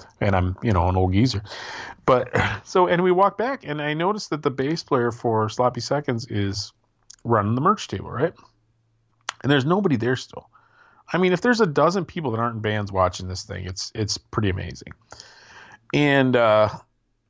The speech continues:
so I start talking to Bo, the bass player, and he's a super friendly guy, and we're getting along great. And he's like, "Hey, meet B A. Hey, meet Steve, my brother."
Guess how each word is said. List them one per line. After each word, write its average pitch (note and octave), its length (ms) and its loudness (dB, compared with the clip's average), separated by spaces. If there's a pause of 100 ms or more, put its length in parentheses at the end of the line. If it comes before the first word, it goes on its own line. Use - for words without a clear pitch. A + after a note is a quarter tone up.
so F#3 200 0
I F#3 80 4
start G3+ 260 0
talking G3+ 400 -4
to E3+ 120 0
Bo, E3 360 4
the C3+ 120 0
bass C#3 260 -2
player, A2+ 420 -2
and C3 340 -2
he's D3 200 -2
a C3 40 -4
super G3 320 -4
friendly D3+ 320 2
guy, D3+ 360 4
and D3+ 100 2
we're B2+ 60 2
getting F3 180 2
along D3+ 200 4
great. F3+ 340 4
And C3+ 120 0
he's C3+ 140 2
like, D3+ 140 2
"Hey, C4 300 -2
meet A#3 260 0
B A3+ 240 4
A. A#3 260 8
Hey, A#3+ 240 4
meet A#3+ 300 -4
Steve, A#3 340 -2
my G3+ 140 2
brother." G3+ 340 6